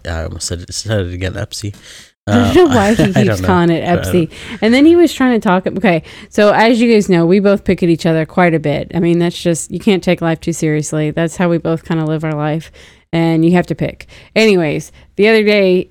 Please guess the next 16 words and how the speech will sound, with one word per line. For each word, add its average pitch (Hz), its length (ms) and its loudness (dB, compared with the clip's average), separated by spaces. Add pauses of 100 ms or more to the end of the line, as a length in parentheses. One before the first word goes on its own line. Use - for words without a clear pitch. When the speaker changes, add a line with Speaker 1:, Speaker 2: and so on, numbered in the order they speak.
Speaker 2:
he 196 160 2
was 190 140 4
like, 180 460 0 (960)
"Oh 226 100 2
yeah, 208 380 4
we 185 120 0
gotta 202 200 2
check 208 260 -2
out 196 100 4
our 190 120 2
Etsy." 165 520 -2
And 170 120 -2
I'm 175 80 0
like, 165 240 -4
"It, - 260 -4 (100)
it's - 320 -6